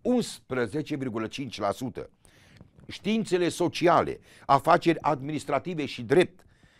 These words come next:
adună șaizeci la sută. În media europeană, doar treizeci și cinci la sută.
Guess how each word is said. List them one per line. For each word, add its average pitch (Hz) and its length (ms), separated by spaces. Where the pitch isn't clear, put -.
adună 165 460
șaizeci 160 640
la 143 160
sută. 127 420
În 151 280
media 139 400
europeană, 160 720
doar 120 240
treizeci 190 400
și 180 140
cinci 165 260
la 147 120
sută. 131 360